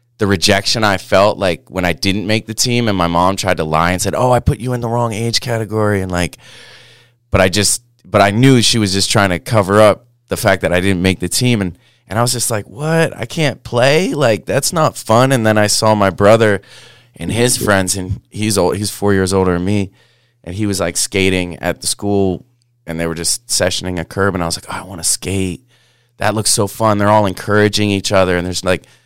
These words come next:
no right way to do it, and, um, no wrong way to do it. And, uh, and yeah, I guess through, you know, from, like, seven to, like, twelve, I had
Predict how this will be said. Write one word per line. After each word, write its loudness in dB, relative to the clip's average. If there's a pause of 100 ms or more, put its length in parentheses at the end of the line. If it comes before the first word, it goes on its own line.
(180)
no 2
right 2
way -2
to -4
do 2
it, 4
and, -4 (580)
um, 0 (240)
no -2
wrong 4
way 2
to -2
do -2
it. 0
And, -2
uh, 0 (840)
and 0
yeah, 4
I 0
guess 0
through, -4
you -10
know, 2
from, -4
like, -2
seven -2
to, -4
like, -2 (480)
twelve, 4
I 0
had -2